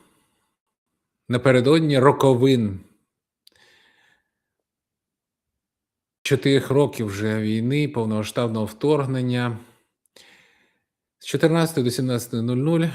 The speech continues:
у нас буде майстер-клас "Внутрішній саботаж і прокрастинація".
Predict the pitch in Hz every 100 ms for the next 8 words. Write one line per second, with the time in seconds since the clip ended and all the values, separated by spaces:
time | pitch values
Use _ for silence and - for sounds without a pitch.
0 | - - _ _ _ _ - 127 123 -
1 | 123 120 117 104 - 117 113 - 104 101
2 | _ _ _ _ 120 139 147 - 113 143
3 | 143 127 - 110 - 113 110 107 127 131
4 | - - 104 - 104 - 104 95 -